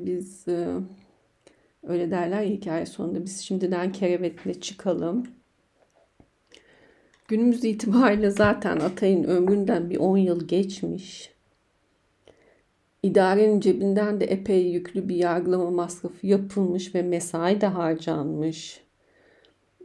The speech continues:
Yani o mahkemedeki mesailer, bilirkişinin mesaisi de harcanmış. Bu meseleye daha çok zaman harcanacak gibi de duruyor.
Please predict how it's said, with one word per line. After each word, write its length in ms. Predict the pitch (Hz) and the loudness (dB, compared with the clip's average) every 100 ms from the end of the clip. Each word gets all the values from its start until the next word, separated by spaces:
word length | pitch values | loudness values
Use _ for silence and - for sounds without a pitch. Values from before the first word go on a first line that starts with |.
| - 202 | -12 -6
Yani 400 | 170 170 156 170 | -4 -2 0 0
o 160 | 160 | 2
mahkemedeki 1040 | 160 165 185 - 185 165 170 160 - 185 170 | 0 -2 -6 -8 -4 -4 -4 -8 -6 -4 -2
mesailer, 920 | 165 - 170 165 165 165 160 160 165 | -4 -6 -8 -6 -6 -4 -2 -2 -4
bilirkişinin 760 | 165 165 165 - - 175 170 | -4 -6 -6 -14 -8 -6 -4
mesaisi 720 | 170 160 160 175 160 165 - 180 | -4 -6 -6 -6 -6 -8 -10 -10
de 60 | |
harcanmış. 1000 | 170 170 175 170 165 160 165 208 - - _ - - - _ _ _ _ - | -4 -4 -4 -6 -8 -6 -4 -6 -6 -14 _ -20 -20 -20 _ _ _ _ -4
Bu 60 | 214 | -2
meseleye 720 | 208 190 - 185 175 196 190 | 0 -2 -2 0 2 2 0
daha 220 | 190 190 | -2 -2
çok 240 | 185 - | -6 -6
zaman 320 | 175 170 180 | -2 -2 -2
harcanacak 800 | 208 165 170 185 180 180 190 190 | -2 -2 -2 0 0 2 -2 -2
gibi 260 | 180 175 175 | -8 -8 -2
de 260 | 180 180 175 | 0 0 -2
duruyor. 560 | 175 190 180 160 175 | 0 2 2 0 -2